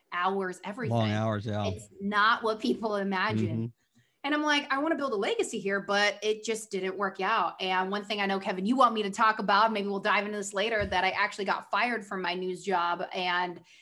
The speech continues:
Speaker 1: after I got promotion after promotion, they ended up firing me. And the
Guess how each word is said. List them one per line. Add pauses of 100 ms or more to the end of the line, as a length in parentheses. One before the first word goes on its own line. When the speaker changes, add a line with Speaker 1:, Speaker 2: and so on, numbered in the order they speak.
(240)
Speaker 1:
after
I
got
promotion
after
promotion,
they
ended
up
firing
me. (300)
And
the